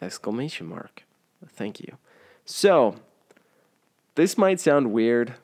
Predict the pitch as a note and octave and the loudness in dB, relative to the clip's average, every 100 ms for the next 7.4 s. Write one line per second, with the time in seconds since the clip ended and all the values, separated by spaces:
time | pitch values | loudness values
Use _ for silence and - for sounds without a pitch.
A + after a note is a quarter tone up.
0 | - F#2+ D3+ - E3 C3 G#2 - C#3 E3+ | -8 0 0 0 -2 -2 -2 0 4 4
1 | F3+ E3+ D#3 - - A#2+ A#2 - F#2+ F#2 | 4 2 -4 -10 -4 -2 -2 -2 -6 -4
2 | F#2 A2 A#2+ A#2 G#2 G2+ G2+ F2+ - F#2+ | -2 0 0 0 -2 -4 -6 -6 -6 -8
3 | F#2+ - _ _ _ _ _ _ - A2 | -10 -14 _ _ _ _ _ _ -4 0
4 | G#2 G2 F#2+ - _ _ _ - - C#3+ | 0 -2 -8 -14 _ _ _ -12 -10 -8
5 | C#3 A#2 G#2+ G#2 A2+ G#2 G2 A2 F2 C3 | -6 -6 -4 0 0 0 -2 -4 -4 -4
6 | C3 G#2 G#2 G#2+ B2 B2+ C3 B2+ B2 - | -4 -6 -4 -2 0 0 -2 -4 -6 -12
7 | G#2 G#2 F#2 - | -10 -10 -10 -16